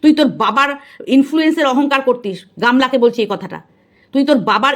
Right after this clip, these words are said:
ইনফ্লুয়েন্সের কথা, এ, ক-, ইয়ে, ইনফ্লুয়েন্সটাকে নিয়ে অহংকার করতিস, তুই তোর,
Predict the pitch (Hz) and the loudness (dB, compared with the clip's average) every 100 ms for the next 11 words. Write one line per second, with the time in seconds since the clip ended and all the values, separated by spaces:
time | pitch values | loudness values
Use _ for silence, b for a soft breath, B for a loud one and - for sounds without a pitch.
0 | 269 269 277 277 277 254 262 262 202 214 | 0 -2 0 -2 -2 -4 -6 -6 -6 -6
1 | 214 202 226 220 233 269 269 277 277 294 | -4 -4 -4 -4 -2 -2 0 -2 0 0
2 | 233 262 277 269 269 302 349 b _ 302 | 0 -2 -2 -4 -4 -8 -14 b _ 2
3 | 302 302 | 4 0